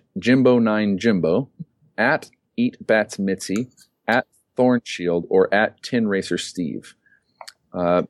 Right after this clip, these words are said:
will you be able to, this is their, their last piece in here, will you be able to adapt to the rapidly changing threats? Do you trust your allies,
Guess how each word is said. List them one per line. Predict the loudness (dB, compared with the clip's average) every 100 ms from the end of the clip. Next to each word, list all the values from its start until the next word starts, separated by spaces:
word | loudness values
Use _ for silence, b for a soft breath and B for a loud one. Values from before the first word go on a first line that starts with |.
| _ _
will | 2 4
you | 4 2
be | 4 4
able | 6 4
to, | 0 -2
this | 0
is | 4
their, | 4 4
their | 4 4
last | 2 0 -6
piece | -8 -6
in | -6
here, | -8 -10 B B
will | -2
you | 0
be | 2 4
able | 4 4
to | 2
adapt | 0 2 0 -2 -4
to | -4
the |
rapidly | 0 0 -2 -8 -12
changing | -8 -6 -6 -6 -4
threats? | 2 2 2 -6 -12 -16 _ _ -4
Do |
you | -2 -2
trust | 0 0 0 2
your | -2 2
allies, | 2 2 2 0 -4